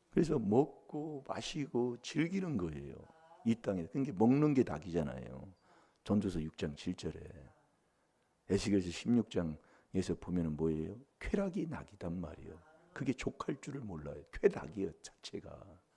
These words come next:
예. 이게 일락. 일락을 좋아하는 자는 살았다 하나 죽은 자예요. 디모데전서 오 장 육 절에 보면은요.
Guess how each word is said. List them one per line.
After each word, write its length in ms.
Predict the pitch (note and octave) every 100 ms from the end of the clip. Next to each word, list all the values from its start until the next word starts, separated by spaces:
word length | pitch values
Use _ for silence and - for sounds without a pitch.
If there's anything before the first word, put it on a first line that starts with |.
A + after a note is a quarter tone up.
| _ _ -
예. 240 | E2 D2 - _ _ _ -
이게 220 | F#2+ G2+
일락. 420 | A2 A2 F2 - - _ _ -
일락을 420 | - A#2 A#2+ G#2 F#2+
좋아하는 360 | - F#2 F2+ F2+
자는 260 | F2+ D#2
살았다 480 | D2+ - F3 - C#3+
하나 240 | C#3 C#3 F3
죽은 300 | - G2 F#2+
자예요. 300 | F2 D2 C2+ F2 - - - - - - _ -
디모데전서 800 | G#2+ G2+ F2+ E2 D#2 - G2+ C#3 _
오 140 | A2 G2+
장 240 | G#2 D#2
육 160 | D#2 -
절에 200 | F2+ D#2+
보면은요. 460 | D2 C#2+ C#2+ C2